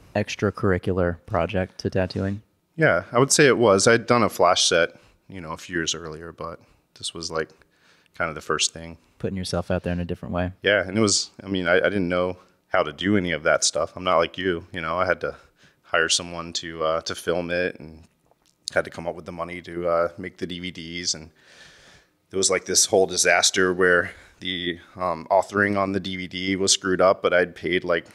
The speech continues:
Speaker 2: several thousand dollars to have a thousand D V Ds made, and when they came, there was a glitch in every single D V D.
Speaker 1: Oh.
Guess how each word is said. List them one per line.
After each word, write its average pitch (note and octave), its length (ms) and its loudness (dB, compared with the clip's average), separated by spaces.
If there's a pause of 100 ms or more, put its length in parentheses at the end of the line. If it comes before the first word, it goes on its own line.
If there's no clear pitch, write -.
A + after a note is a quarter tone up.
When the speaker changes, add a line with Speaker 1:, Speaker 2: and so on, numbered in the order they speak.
(160)
Speaker 2:
several F#2 300 -4
thousand F#2 340 4
dollars F2 320 4
to F#2 100 0
have F#2 200 2
a - 40 -2
thousand F#2 380 2
D F2+ 140 -8
V F2+ 80 -8
Ds F2+ 280 -6
made, F#2+ 240 2
and F2+ 140 -6
when F2 80 -8
they F#2 100 -8
came, F#2 320 -6 (460)
there F#2+ 80 -4
was F2+ 100 -2
a F2 60 -2
glitch F2 460 0 (200)
in F2+ 160 -8
every F#2 220 2
single F#2 280 0
D F2+ 120 -10
V F2+ 160 -6
D. F2 220 0
Speaker 1:
Oh. - 220 -18